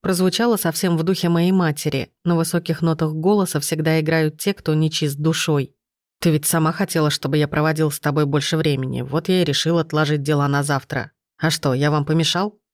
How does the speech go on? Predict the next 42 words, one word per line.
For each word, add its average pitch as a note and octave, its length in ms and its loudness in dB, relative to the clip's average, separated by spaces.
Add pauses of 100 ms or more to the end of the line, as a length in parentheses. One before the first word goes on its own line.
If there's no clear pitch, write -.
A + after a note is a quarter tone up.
(140)
Марк F#3 300 -2
не F3 120 4
ответил F3 400 0
на D#3+ 100 2
моё D#3+ 300 2
объятие, D#3+ 800 0
отстранился E3+ 840 0
и, D#3 80 2
не D#3 140 2
снимая D#3+ 380 0
пальто, D3+ 420 -2
обошёл D#3 420 -2
диван, D#3+ 340 0
словно D#3+ 380 0
искал E3 320 -2
преграду, E3+ 680 -2
которая E3+ 380 0
смогла E3+ 380 0
бы F3 140 0
нас E3 220 0
разделить. D#3+ 680 -2 (340)
Он G#3 180 4
мог G#3+ 180 2
бы G#3+ 100 0
не G#3+ 100 2
стараться, G#3 640 -2
его D#3 240 2
тон F3 240 0
отлично E3+ 440 -2
с - 80 -4
этим E3+ 200 -2
справлялся. F3 800 -4 (420)
Его F#3+ 220 2
ладони G#3 400 2
тяжело F3+ 400 0
опустились E3+ 580 0
на E3 120 0
спинку E3+ 360 -2
дивана, F3+ 500 0
пальцы F3+ 440 -4
сжали D#3+ 360 0
обивку. E3 720 -4